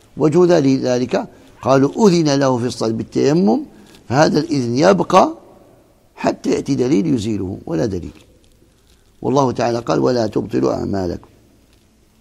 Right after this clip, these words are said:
قال، قالوا: "والعمل ثابت قبل الماء فالأصل بقاؤه". ولهم، آه،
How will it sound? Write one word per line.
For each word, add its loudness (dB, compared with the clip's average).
قال، 4
قالوا: 6
"والعمل 4
ثابت 4
قبل 0
الماء 2
فالأصل -2
بقاؤه". -2
ولهم، 4
آه، 0